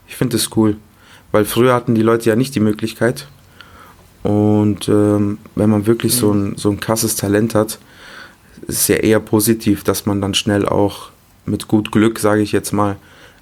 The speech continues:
Speaker 1: an Künstler kommen kann, die das appreciaten oder die dann auch was krass,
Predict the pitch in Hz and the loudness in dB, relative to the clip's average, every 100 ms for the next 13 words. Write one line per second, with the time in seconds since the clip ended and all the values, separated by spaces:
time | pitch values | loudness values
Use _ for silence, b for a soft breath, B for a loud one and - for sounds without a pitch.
0 | - 95 98 - 113 - 104 104 104 98 | -4 -2 -2 0 0 0 -2 0 -2 -2
1 | 104 101 98 98 101 90 - 107 104 101 | -2 -2 -2 -2 -2 -4 -4 -2 2 0
2 | 98 98 95 98 101 98 90 92 98 - | 0 -2 0 0 0 2 0 0 -2 -2
3 | - 95 - - | -2 -2 -2 -4